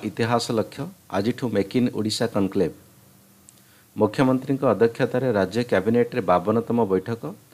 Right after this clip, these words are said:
ବାରଟି ବିଭାଗରେ ସତରଟି ପ୍ରସ୍ତାବ କ୍ୟାବିନେଟ୍ରେ ଅନୁମୋଦନ।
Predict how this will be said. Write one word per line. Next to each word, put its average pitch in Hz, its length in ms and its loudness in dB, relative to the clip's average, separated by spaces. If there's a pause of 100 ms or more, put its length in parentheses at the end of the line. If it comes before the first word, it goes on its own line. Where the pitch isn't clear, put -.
(200)
ବାରଟି 113 440 2
ବିଭାଗରେ 107 480 0
ସତରଟି 113 560 0
ପ୍ରସ୍ତାବ 107 480 0
କ୍ୟାବିନେଟ୍ରେ 104 640 -2
ଅନୁମୋଦନ। 95 520 -2